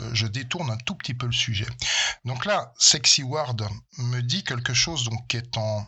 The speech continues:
en fondamentale opposition avec ma conviction profonde. Mais comme nous ne, nous ne parlons que de conviction, et bah tiens, voilà, ok, donc dans ce cas aussi caricatural, oui, je le ferai, et moi, donc, je mentirais donc effrontément, donc nous sommes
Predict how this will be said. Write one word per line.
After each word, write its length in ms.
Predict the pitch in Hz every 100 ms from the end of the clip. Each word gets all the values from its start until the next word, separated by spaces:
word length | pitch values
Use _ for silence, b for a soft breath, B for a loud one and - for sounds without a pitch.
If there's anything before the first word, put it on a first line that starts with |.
| B B -
en 100 | 117
fondamentale 720 | - 247 208 180 175 - 170
opposition 720 | 123 120 104 110 - 127 123 123 B B B B
avec 320 | - 117 123 120
ma 120 | 113
conviction 480 | - 113 117 - 104
profonde. 600 | - 107 190 247 175 117 B B -
Mais 160 | 139
comme 420 | 123 320 262 190
nous 100 | 185
ne, 180 | 185 185 180
nous 140 | 147
ne 120 | 156 160
parlons 560 | - 214 214 208 190 - _ _ _
que 140 | - 247
de 80 |
conviction, 720 | 226 - 175 135 123 - - 294 - - _
et 100 | 117 -
bah 180 | 107
tiens, 240 | 107 - 247
voilà, 260 | 113 113 -
ok, 220 | 123 123
donc 240 | 202 123 120
dans 160 | 127
ce 120 | 127 139
cas 200 | 123 165
aussi 280 | 139 -
caricatural, 800 | 120 117 113 123 139 131 151 123 B B B -
oui, 160 | 117 180
je 160 | 127
le 100 | 120
ferai, 260 | 107 - - - B B B -
et 80 | 131
moi, 240 | 139 165
donc, 220 | 151 120 101
je 120 | 107
mentirais 520 | 110 117 - 120 123
donc 280 | 110 107 -
effrontément, 640 | 117 117 - 107 - 160 226
donc 100 | 135
nous 80 | -
sommes 200 | - 107